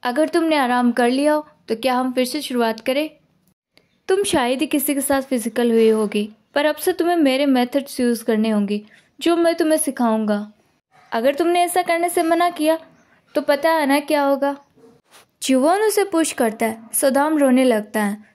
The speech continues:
जुवोन कहता है, "क्या तुम अपने इश्यूज को फिक्स नहीं कर सकते? क्या तुम्हें कभी स्पैंक किया गया है?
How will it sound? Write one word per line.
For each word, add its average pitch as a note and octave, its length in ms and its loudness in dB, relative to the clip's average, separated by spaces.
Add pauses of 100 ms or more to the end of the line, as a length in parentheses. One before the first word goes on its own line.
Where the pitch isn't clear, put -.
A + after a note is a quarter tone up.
(220)
जुवोन F4 360 -2
कहता E4 280 -2
है, D#4+ 160 -2 (480)
"क्या B3+ 180 0
तुम E4 240 0
अपने F4 320 0
इश्यूज C#4+ 440 -2
को E4+ 120 -2
फिक्स D#4+ 340 -4
नहीं D#4 160 0
कर D#4+ 140 2
सकते? E4+ 500 -4 (1000)
क्या F#4+ 100 0
तुम्हें C#4+ 420 0
कभी F#4 280 0
स्पैंक C4+ 540 -4
किया F4 160 0
गया E4+ 200 -2
है? D#4 120 -4